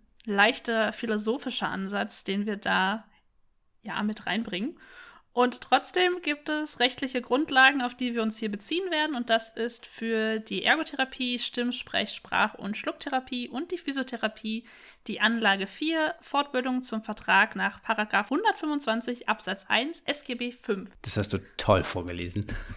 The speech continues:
Speaker 1: Ja, ich bin auch ganz stolz, dass ich das fast ohne Verhaspler hingekriegt habe. Vielleicht starten wir mal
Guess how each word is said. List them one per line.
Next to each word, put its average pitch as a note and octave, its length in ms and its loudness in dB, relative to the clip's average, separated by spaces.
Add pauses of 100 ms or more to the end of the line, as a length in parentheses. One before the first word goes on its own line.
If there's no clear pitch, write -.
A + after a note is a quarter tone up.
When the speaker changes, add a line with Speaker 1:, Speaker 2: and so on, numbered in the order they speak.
(600)
Speaker 1:
Ja, - 240 6
ich B3 180 10
bin A3 120 2
auch - 120 6
ganz - 240 4
stolz, A#3 360 10
dass A3 180 2
ich - 80 -6
das A3 180 2
fast C4 320 6
ohne A#3 220 2
Verhaspler A#3 440 0
hingekriegt A3 520 -2
habe. F3+ 160 0 (200)
Vielleicht G#3+ 260 -4
starten A3+ 340 8
wir C4 120 2
mal A3 420 2